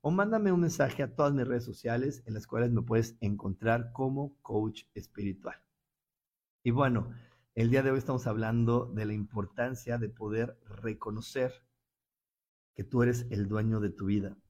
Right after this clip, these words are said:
Y, y antes de seguir con este tema, le quiero mandar un saludo y un abrazo a todas las personas que están conectadas. Hoy no estoy completamente en vivo,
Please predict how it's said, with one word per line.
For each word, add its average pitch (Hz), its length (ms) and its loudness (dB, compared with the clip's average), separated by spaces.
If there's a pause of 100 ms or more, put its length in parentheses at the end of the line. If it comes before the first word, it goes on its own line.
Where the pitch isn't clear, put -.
(320)
Y, 107 800 -2
y 127 60 2
antes 151 240 -2
de 139 100 -2
seguir 123 300 -2
con 131 100 -4
este 120 140 -6
tema, 123 320 -2
le 117 100 -4
quiero 120 160 -8
mandar 113 300 0
un 120 100 0
saludo 117 420 2
y 120 60 2
un 117 80 2
abrazo 110 400 -4
a - 60 -10
todas 117 120 -2
las 117 140 -4
personas 110 320 -6
que - 60 -14
están 107 180 -8
conectadas. 110 720 -4 (280)
Hoy 147 160 4
no 160 80 -2
estoy 151 180 -4
completamente 135 640 -6
en 117 140 0
vivo, 123 500 2